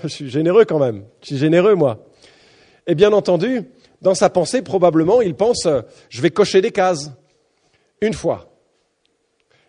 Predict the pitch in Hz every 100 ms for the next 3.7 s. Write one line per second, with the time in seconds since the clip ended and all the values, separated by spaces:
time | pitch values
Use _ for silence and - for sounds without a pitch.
0 | _ 120 160 165 185 190 147 - 220 180
1 | 202 240 247 147 147 175 175 175 214 -
2 | 180 165 220 196 151 - 165 190 185 139
3 | - - 156 - 104 - -